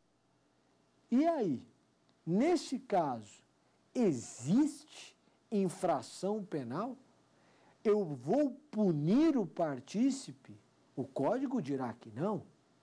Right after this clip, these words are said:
Se o ato não chegou sequer a ser executado, se não houve o início de atos executórios,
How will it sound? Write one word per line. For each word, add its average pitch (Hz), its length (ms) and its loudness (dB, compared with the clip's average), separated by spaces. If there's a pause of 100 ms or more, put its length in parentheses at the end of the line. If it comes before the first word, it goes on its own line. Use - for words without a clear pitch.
(300)
Se - 320 -2
o 175 180 6
ato 208 400 -2
não 196 220 0
chegou 165 500 0
sequer 214 1120 0 (300)
a 160 160 2
ser 156 540 0
executado, 175 1000 0 (220)
se 233 220 0
não 220 240 4
houve 185 340 4
o 196 140 0
início 196 720 0
de 156 220 -4
atos 151 480 -4
executórios, 202 1000 0